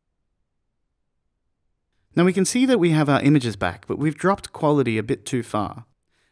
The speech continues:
Part of this is because we're on a Retina screen, but it's also because we're not taking into account the aspect ratio of these images.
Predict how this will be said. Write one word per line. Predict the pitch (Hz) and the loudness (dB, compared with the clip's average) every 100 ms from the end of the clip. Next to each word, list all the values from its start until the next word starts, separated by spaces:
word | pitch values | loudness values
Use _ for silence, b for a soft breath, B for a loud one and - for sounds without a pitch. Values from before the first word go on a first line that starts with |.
| _ | _
Part | 180 202 | -4 0
of | 214 | 0
this | 185 151 | 0 -2
is | 143 | -4
because | 139 139 127 | -2 -2 0
we're | 127 | 0
on | 120 | 0
a | |
Retina | 113 143 143 | 0 0 0
screen, | 127 - 127 127 123 | -4 -2 0 0 0
but | 117 135 | -4 -4
it's | - | -2
also | 190 - 233 | -2 0 -2
because | 185 - 143 135 | -2 -2 -2 2
we're | |
not | 147 170 - | 0 0 -2
taking | 196 - 185 | -4 -2 -2
into | 165 156 | -2 -4
account | - 117 110 | -4 -4 -4
the | 107 | -6
aspect | 113 131 - 135 - | -8 -8 -6 -6 -6
ratio | 95 104 101 101 | -6 -6 -4 -6
of | |
these | 101 98 | -6 -6
images. | 107 131 - - - | -4 -4 -8 -16 -18